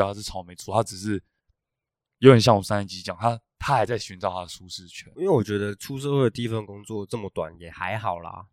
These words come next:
Speaker 1: 对啊，对啊，对啊，你要，你要去摸嘛，
Speaker 2: 嗯。
Speaker 1: 要摸，尤其每个工作真的负责的不一样，就像是我们之前聊的那个行政或人资，
Speaker 2: 嗯哼。
Speaker 1: 以前你会觉得他们到底在干嘛？
Speaker 2: 嗯。
Speaker 1: 可是你开始工作之后，你会发现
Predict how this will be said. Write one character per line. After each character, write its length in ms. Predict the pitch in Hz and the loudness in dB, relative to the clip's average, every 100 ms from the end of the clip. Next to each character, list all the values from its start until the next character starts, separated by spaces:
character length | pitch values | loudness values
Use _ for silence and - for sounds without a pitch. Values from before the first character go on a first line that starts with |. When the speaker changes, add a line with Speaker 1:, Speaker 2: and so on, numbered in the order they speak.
| - | 0
Speaker 1:
对 100 | 123 | 4
啊， 160 | 120 | 4
对 80 | 113 | 4
啊， 100 | 110 | 0
对 220 | 110 110 | 2 2
啊， 140 | 107 107 | 0 2
你 60 | |
要， 200 | 117 160 160 - _ | 8 10 8 2 _
你 100 | 127 | 4
要 100 | 147 | 4
去 80 | 180 | 4
摸 300 | 156 139 139 | -2 -4 0
嘛， 180 | 120 98 _ | 0 0 _
Speaker 2:
嗯。 180 | 120 107 | -20 2
Speaker 1:
要 80 | 127 | 4
摸， 280 | 120 104 104 | 4 2 6
尤 140 | 123 | 8
其 340 | 143 113 107 - _ | 8 2 -6 -10 _
每 160 | - 110 | -4 -2
个 120 | 98 | 0
工 200 | 110 117 | 0 -2
作 120 | 127 | -2
真 180 | 113 107 | -4 -4
的 180 | 107 95 - _ _ _ | -2 -2 -4 _ _ _
负 220 | - 131 | -4 -2
责 160 | - 92 | -2 -4
的 80 | 90 | -6
不 180 | 104 | -6
一 40 | 98 | -4
样， 120 | 110 | -4
就 160 | 117 156 | -2 -2
像 80 | |
是 120 | 147 151 | -2 -2
我 120 | 104 | -2
们 80 | 104 | -2
之 120 | 120 | -2
前 120 | 110 | 2
聊 220 | 107 92 | 2 2
的 100 | 92 | 2
那 120 | 101 107 | -2 -2
个 320 | 98 92 87 _ _ _ _ _ _ _ _ _ _ - | 0 -2 -2 _ _ _ _ _ _ _ _ _ _ -6
行 380 | - 113 98 | -2 -2 -4
政 320 | 107 143 107 87 | 0 2 4 2
或 300 | - 123 107 | -2 2 2
人 280 | 95 90 143 | 0 -6 -8
资， 420 | - - 87 87 - _ | -10 -10 -12 -16 -20 _
Speaker 2:
嗯 260 | 107 101 98 | -18 -16 -20
哼。 120 | 107 | -8
Speaker 1:
以 100 | 117 | -2
前 240 | 107 123 143 | 2 2 2
你 80 | |
会 80 | 131 | 2
觉 200 | 139 113 | 2 2
得 160 | 107 101 - | 4 4 4
他 140 | - | 2
们 100 | 143 | 6
到 80 | 120 | 6
底 80 | 101 | 6
在 100 | 104 | 4
干 140 | 117 95 | 2 0
嘛？ 240 | 80 55 | -2 -8
Speaker 2:
嗯。 60 | 98 | 2
Speaker 1:
可 120 | 127 | 8
是 60 | 170 | 8
你 100 | 147 | 8
开 140 | 139 | 6
始 60 | 127 | 6
工 180 | 127 120 | 6 0
作 140 | 120 | 0
之 80 | 127 | 0
后， 100 | 117 | 0
你 80 | 98 | 0
会 80 | |
发 220 | 95 104 101 | -2 0 0
现 260 | 113 92 | 0 0